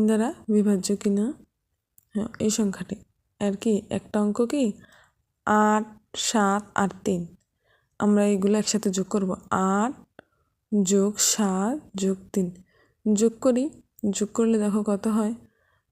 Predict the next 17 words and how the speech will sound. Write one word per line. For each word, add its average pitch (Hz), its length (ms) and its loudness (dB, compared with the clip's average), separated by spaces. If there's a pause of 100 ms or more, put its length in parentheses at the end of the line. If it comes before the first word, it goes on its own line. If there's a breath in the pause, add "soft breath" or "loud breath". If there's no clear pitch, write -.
(120)
আটের 208 360 0
সাথে 220 280 0 (260)
পনেরো, 214 360 0 (100)
পনেরো 208 360 2
আর 202 140 -4
তিন 226 180 0 (380)
আঠারো। 175 380 -6 (840 soft breath)
আঠারো 233 320 2
কি 254 80 -2
তিন 240 200 2
দিয়ে 247 220 4
ভাগ 214 120 2 (120)
যায়? 269 240 2 (840)
তিন 247 120 2 (140)
ছয় 349 260 2 (720 soft breath)
আঠারো। - 400 -4 (1040 loud breath)
অবশ্যই 233 380 2